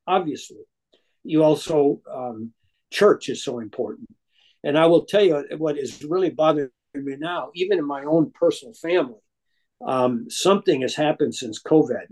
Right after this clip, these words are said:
and there is a whole lot of people that have, uh, I think, unplugged themselves from church. Uh, two things are, uh, happening that I can see. One is,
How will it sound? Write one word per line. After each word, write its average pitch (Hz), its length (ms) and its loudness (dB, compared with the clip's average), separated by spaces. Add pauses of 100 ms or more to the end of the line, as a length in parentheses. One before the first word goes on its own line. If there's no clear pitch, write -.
and 120 260 0
there 123 260 2
is 120 120 -2
a 113 140 -2
whole 139 280 6
lot 143 220 6
of - 100 -4
people 160 480 -2
that 123 140 -6
have, 117 300 -6 (380)
uh, 120 280 -4
I 131 160 4
think, 127 340 0 (200)
unplugged 170 500 4
themselves 123 500 -2
from 113 180 -8
church. - 480 -4 (800)
Uh, 127 480 -2 (500)
two 214 200 6
things 151 320 4
are, 143 220 2
uh, - 160 -4 (100)
happening 156 420 0
that 135 140 -6
I 131 100 2
can 127 200 -4
see. 135 380 -4
One 175 300 2
is, 131 360 -2